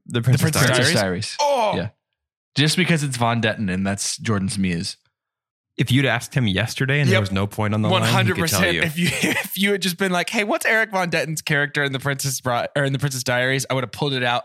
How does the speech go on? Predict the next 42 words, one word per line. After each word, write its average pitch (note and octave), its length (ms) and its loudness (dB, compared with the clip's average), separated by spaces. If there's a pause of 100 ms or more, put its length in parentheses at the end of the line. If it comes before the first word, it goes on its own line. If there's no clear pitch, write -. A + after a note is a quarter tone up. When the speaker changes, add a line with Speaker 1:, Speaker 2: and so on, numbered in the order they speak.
Speaker 2:
no A#2+ 160 -2
problem. G#2 460 -4
But G2+ 120 -6
now B2+ 220 -2
that A#2 160 -8
there's A#2 320 -2 (260)
victory A2+ 580 -2
on F#2+ 140 -4
the F#2+ 80 -6
line. F#2 380 -6 (720)
Speaker 3:
While B2+ 140 0
you're C3+ 120 0
mulling C3 280 2
over A#2 120 0
that, A#2 180 0
we C3+ 140 0
can C3+ 240 0
go B2 120 0
ahead A#2 160 0
and A2+ 80 -4
do A#2 60 0
your G#2+ 200 0
final G2 400 -2 (100)
guess, - 680 -6 (120)
which A#2+ 180 -2
would A#2+ 160 0
give E3 240 0
you, G#2+ 400 0 (460)
at C#3+ 160 0
that C#3+ 240 0
point, A2 320 0
eight C3 260 0
points. - 540 -4 (180)
Meaning C#3 320 0
that A#2+ 160 0
if A2+ 140 -4
you C#3 100 4
can D3+ 200 0
guess C#3 500 0
the B2 100 0
name A#2+ 340 2
of G2+ 160 -6